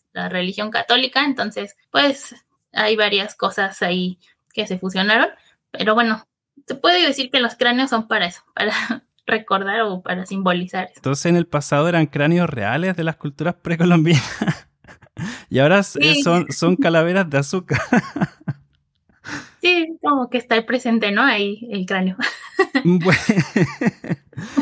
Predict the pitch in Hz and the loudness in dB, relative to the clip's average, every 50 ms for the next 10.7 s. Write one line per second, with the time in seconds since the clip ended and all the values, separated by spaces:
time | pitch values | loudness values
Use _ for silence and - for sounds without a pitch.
0 | 277 - 262 254 - - - 143 147 143 135 135 - 139 147 - 180 175 180 175 | -2 -2 -4 -6 -4 -2 2 4 4 4 4 2 0 -2 0 0 0 0 0 0
1 | - 156 151 143 143 147 151 165 175 170 - - 151 147 - 165 156 151 147 147 | 0 0 0 2 0 0 0 0 0 -2 0 -2 -2 0 0 -2 0 0 2 2
2 | 143 143 135 131 123 117 113 113 117 120 - _ _ - 131 151 160 175 175 170 | 2 2 2 0 0 0 -2 -2 -4 -6 -10 _ _ 2 4 4 6 6 6 6
3 | 160 156 143 151 156 165 160 160 156 151 151 147 147 - - 135 131 135 135 127 | 6 4 6 6 4 4 4 2 2 2 2 0 0 0 0 0 2 2 4 4
4 | 123 120 - 123 127 123 117 113 120 127 - - 135 135 139 139 131 131 120 127 | 2 2 0 -2 -2 -2 -2 -4 -4 -6 -4 -2 2 4 4 6 4 4 2 2
5 | 127 123 127 127 127 123 120 117 110 107 107 107 107 - - - - 117 110 110 | 2 2 2 2 2 2 2 0 -2 -2 -4 -4 -6 -8 -10 -8 -6 -4 -2 -2
6 | 113 - - 120 117 110 113 113 - - 135 127 131 127 123 117 110 120 120 120 | -2 -2 -2 -2 0 0 0 -2 -2 0 2 2 2 2 2 0 0 -2 0 0
7 | 120 117 113 113 110 104 98 107 107 104 104 104 - - _ - 95 101 - - | 2 2 0 0 -2 -2 -2 -2 0 0 0 -2 -4 -6 _ -14 -12 -12 -12 -16
8 | _ - - - - - _ _ 151 170 180 175 170 - 190 185 - 247 269 - | _ -20 -20 -20 -20 -20 _ _ 4 4 4 4 4 2 0 0 0 -2 -2 -2
9 | - _ - 165 - - - 226 - 233 214 214 196 185 180 - - 196 190 185 | -4 _ -6 -6 -6 -4 -6 -6 -2 -2 0 0 0 0 -2 -2 0 2 2 2
10 | 196 - - - 208 202 190 185 185 185 190 - 202 208 | 2 0 -2 -6 -4 -2 0 0 0 0 0 -2 -4 -4